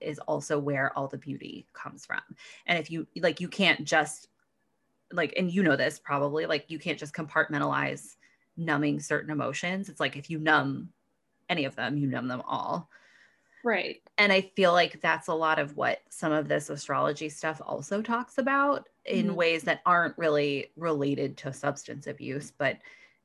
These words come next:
Speaker 1: in ways of, like, if you're overproductive, you know what I mean? Like, there's so many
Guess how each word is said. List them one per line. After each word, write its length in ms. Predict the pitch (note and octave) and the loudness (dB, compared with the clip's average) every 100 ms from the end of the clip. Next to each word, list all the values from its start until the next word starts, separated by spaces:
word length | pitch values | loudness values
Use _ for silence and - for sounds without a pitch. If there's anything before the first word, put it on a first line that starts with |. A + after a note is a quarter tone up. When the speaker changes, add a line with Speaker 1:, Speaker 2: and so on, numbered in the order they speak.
| _ _ _ | _ _ _
Speaker 1:
in 180 | F3+ D#3+ | -2 0
ways 220 | C#3+ C3+ | 0 0
of, 100 | C3+ | -4
like, 240 | C3 A#2 - _ _ _ | -4 -6 -10 _ _ _
if 180 | F3+ D3+ | -8 -4
you're 160 | D3+ | -2
overproductive, 720 | - D3 D#3+ - A#3+ A#3+ - - | -2 -4 -4 0 0 2 2 6
you 100 | G#3+ | 6
know 60 | |
what 100 | G3+ | 6
I 40 | G3+ | 4
mean? 180 | F#3+ | 2
Like, 160 | F#3+ F3 | 0 2
there's 220 | F3 E3+ | 0 0
so 280 | - E3+ D#3 | -2 2 2
many 560 | D3+ D3 C#3+ C#3+ C#3+ | 4 0 0 -2 -4